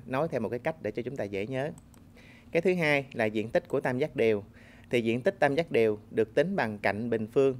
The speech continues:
nhân căn ba chia bốn. Và đường cao, đường trung tuyến, đường phân giác của tam giác đều nó bằng nhau và được tính theo công thức là bằng cạnh nhân căn ba chia hai. Về hình vuông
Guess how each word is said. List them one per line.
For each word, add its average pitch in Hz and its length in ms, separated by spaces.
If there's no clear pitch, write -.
nhân 123 280
căn 120 220
ba 117 180
chia 117 200
bốn. 120 280
Và 120 140
đường 131 220
cao, 156 360
đường 120 200
trung 143 200
tuyến, 196 260
đường 110 200
phân 127 200
giác 160 260
của 120 100
tam 123 180
giác 143 160
đều 104 260
nó 139 100
bằng 110 220
nhau 120 320
và 104 100
được 101 220
tính 175 320
theo 123 160
công 123 180
thức 151 160
là 107 180
bằng 107 260
cạnh 107 300
nhân 123 360
căn 120 180
ba 117 240
chia 113 220
hai. 113 320
Về 127 140
hình 123 180
vuông 151 300